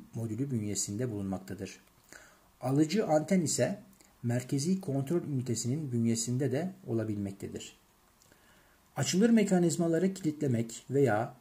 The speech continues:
kilitlerini açmak için anahtarlardaki kızılötesi vericisinin aracın alıcısına doğru yönlendirilmesi gerekir.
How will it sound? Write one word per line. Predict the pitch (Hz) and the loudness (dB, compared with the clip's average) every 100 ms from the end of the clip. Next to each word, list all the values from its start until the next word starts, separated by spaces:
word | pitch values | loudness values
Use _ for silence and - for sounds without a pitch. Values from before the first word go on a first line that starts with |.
| _ | _
kilitlerini | - 139 139 156 160 165 | -10 -8 -4 -2 0 -2
açmak | 147 139 180 175 | -6 -4 -4 -4
için | 127 104 113 - _ _ _ _ | -8 -8 -8 -10 _ _ _ _
anahtarlardaki | 123 139 151 - 160 165 160 165 185 | -2 -2 -2 -4 -2 -2 0 0 0
kızılötesi | 185 156 170 170 135 - 123 | 0 4 6 8 4 0 2
vericisinin | 113 107 107 - 104 117 143 - | 2 2 -2 -2 -2 -4 -6 -8
aracın | 120 131 139 170 - | -2 0 0 -4 -2
alıcısına | 113 123 120 - 156 139 | 0 0 0 0 0 0
doğru | 117 104 | 2 2
yönlendirilmesi | 101 113 120 120 120 120 113 113 | 0 0 0 0 0 0 0 -2
gerekir. | 104 90 87 - | -4 -6 -10 -14